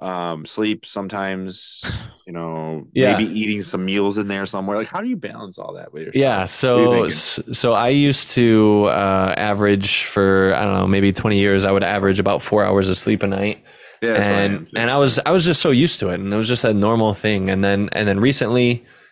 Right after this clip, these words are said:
Speaker 2: you know, you go to the doctor, and he's like, "Hey, man, you aren't super healthy." And I'm like, "Okay, great." And so, so then,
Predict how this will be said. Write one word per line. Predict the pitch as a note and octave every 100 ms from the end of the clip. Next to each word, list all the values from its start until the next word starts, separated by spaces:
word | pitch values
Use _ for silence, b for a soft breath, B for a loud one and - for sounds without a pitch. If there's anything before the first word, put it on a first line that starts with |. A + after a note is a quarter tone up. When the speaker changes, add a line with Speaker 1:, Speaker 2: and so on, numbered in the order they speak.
| b
Speaker 2:
you | A2+
know, | A2
you | A2+
go | A2+
to | A#2
the | A2
doctor, | A2 A#2 - A2
and | G#2+
he's | G#2 G2+
like, | G#2+
"Hey, | E3 C#3
man, | A2 B2 C#3 -
you | A2+ B2+ D#3
aren't | G#2+ B2+ - - -
super | - - C#3 C3+ A2+
healthy." | G#2 C#3 - G2+ F#2+
And | G2 G2+ G2+
I'm | G2
like, | G2
"Okay, | - - G2
great." | G2 F#2 - G#2+
And | G2
so, | - G#2 G2+ G2+ G2+
so | - G#2
then, | C#3 A2+ G#2+